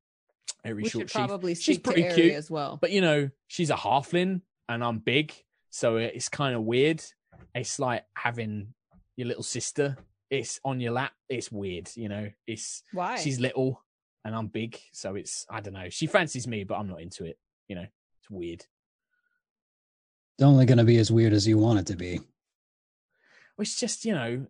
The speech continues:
Speaker 1: I mean, I, she's, she's grown up. She's, like, my age,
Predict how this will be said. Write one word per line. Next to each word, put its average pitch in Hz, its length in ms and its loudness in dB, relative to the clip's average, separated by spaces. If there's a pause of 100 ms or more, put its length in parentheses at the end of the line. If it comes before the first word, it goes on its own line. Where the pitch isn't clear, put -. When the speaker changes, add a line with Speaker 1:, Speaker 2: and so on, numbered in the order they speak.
(100)
Speaker 1:
I - 120 -10
mean, 196 280 -2
I, - 260 -6
she's, 220 380 -6
she's 240 200 -4
grown 233 320 4
up. 185 300 0
She's, 202 260 -2
like, 160 160 0
my 147 360 0
age, 170 300 -2